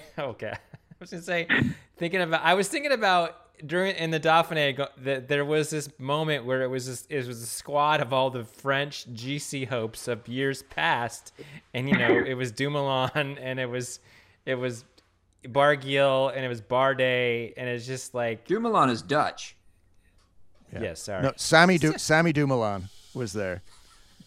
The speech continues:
Speaker 4: right at the end.
Speaker 1: Anyway,
Speaker 4: Tiny little sprinter.
Speaker 1: I don't know. I think, I think that's a, that, that's the thing, right? Bardet can't time trial. Uh, I don't think, maybe he didn't, maybe he hasn't wanted to learn.
Speaker 3: Well, the, the one name that we didn't mention,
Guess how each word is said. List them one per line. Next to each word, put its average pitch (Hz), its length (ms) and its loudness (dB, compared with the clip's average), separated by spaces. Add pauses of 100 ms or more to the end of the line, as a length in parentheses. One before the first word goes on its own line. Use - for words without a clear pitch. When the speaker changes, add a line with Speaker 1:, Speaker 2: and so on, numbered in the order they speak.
(100)
Speaker 4:
right 117 180 -8
at 110 80 -8
the 110 120 -8
end. 98 220 -8 (440)
Speaker 1:
Anyway, 165 180 -4
Speaker 4:
Tiny 139 200 2
little 135 220 -2
sprinter. 131 400 -2
Speaker 1:
I 214 60 6
don't 180 80 2
know. 151 120 2
I 160 140 4
think, 180 200 -2
I 160 60 0
think 170 160 -2
that's 160 160 -2
a, 147 60 -4
that, 127 300 -6
that's 139 160 2
the 131 60 -14
thing, 139 160 -4
right? 120 200 -2
Bardet 123 400 4
can't 107 280 -6
time 110 280 -4
trial. 80 500 -10
Uh, 95 360 -8 (340)
I 120 100 -8
don't 113 200 -6
think, 110 240 -8 (240)
maybe 131 360 0
he 143 80 -4
didn't, 131 220 2
maybe 143 260 -2
he 185 60 0
hasn't 180 460 -2
wanted 151 420 -2
to 120 100 -6
learn. 92 400 -8 (680)
Speaker 3:
Well, 185 420 0 (100)
the, 180 140 -2
the 170 160 -2
one 170 300 -2
name 156 300 0
that 131 120 0
we 123 120 -2
didn't 127 380 -2
mention, 120 600 -2